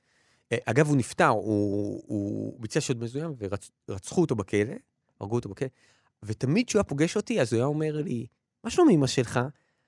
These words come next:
אז הייתי אומר לו, "טוב", וזה, אז הוא אומר, "אה, אם היא צריכה לקפוץ איפשהו תל אביב, וזה, יש לי אוטו, ואני מאוד מאוד פנוי." אז אמרתי לו, "לא, אתה יודע, אמא, היא אוהבת להיות בבית, בשכונה", וזה, אז, אה, הוא אמר, "טוב."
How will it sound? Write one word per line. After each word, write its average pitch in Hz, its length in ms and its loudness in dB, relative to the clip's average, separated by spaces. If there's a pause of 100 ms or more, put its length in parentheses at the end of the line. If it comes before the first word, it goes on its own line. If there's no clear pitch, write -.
(220)
אז 101 200 -4
הייתי 175 240 0
אומר 277 220 0
לו, 269 380 -6 (220)
"טוב", 220 240 0
וזה, 127 220 0
אז 147 120 0
הוא 131 80 2
אומר, 214 200 -2 (200)
"אה, 123 240 2 (280)
אם 240 100 0
היא 277 100 2
צריכה 247 340 0
לקפוץ 214 320 0
איפשהו 202 360 0
תל 117 180 2
אביב, 160 280 0
וזה, 139 140 0
יש 190 180 -2
לי 196 100 0
אוטו, 202 320 2
ואני 123 180 2
מאוד 170 180 2
מאוד 190 260 -2 (140)
פנוי." 151 380 4 (600)
אז 117 180 0
אמרתי 233 220 0
לו, 294 60 0
"לא, 320 140 4
אתה 302 120 0
יודע, 285 260 4
אמא, 277 160 0
היא 262 100 4
אוהבת 240 320 2
להיות 208 140 4
בבית, 196 340 4
בשכונה", 160 440 -2
וזה, 147 180 -4
אז, 113 360 -6
אה, 120 220 -4
הוא 139 80 -6
אמר, 170 100 -4
"טוב." 127 300 0